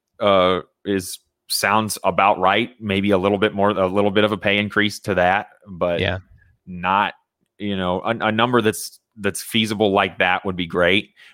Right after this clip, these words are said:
Speaker 1: But if he's asking for thirty million or north of that, like, l-, l-, go ahead and see what's out there.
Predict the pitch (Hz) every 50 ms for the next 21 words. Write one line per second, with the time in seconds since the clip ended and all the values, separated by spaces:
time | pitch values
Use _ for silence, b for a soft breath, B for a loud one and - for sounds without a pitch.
0 | B B - 92 92 - 117 120 117 131 120 113 104 - 107 92 - - 87 -
1 | - 101 101 101 95 92 95 98 101 101 92 87 87 85 87 92 95 95 - 92
2 | 87 80 87 82 82 80 76 - _ - 87 82 82 - _ _ b b b b
3 | b b b _ - 101 - - 107 101 98 95 90 110 110 113 120 117 120 117
4 | 120 113 107 98 - - 113 113 110 107 104 101 - - 95 92 98 95 - 104
5 | 101 101 101 104 101